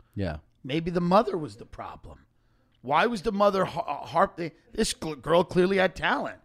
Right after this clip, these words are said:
Speaker 1: Yeah.
Speaker 2: And this basic bitch mother is telling her not to go out and do drugs and fuck people, which are the literal ingredients for her career.
Speaker 1: Yeah, yeah.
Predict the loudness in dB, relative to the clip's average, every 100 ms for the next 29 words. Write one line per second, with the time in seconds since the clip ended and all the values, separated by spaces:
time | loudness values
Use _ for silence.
0 | _ 4 6 6 2 0 -4 -2 0 0
1 | -2 -2 -2 -2 -2 0 0 2 -4 -6
2 | -10 _ _ -10 0 2 4 2 2 4
3 | 2 2 4 6 6 4 -2 -2 -2 2
4 | 6 6 2 -2 -6 -2 2 2 2 -8
5 | -4 0 0 -2 -20 _ -2 4 4 4
6 | 0 0 2 4 4 4 4 4 4 2
7 | 0 2 0 -2 -4 0 0 -2 -6 4
8 | 6 8 4 2 4 6 4 -6 -20 -8
9 | -6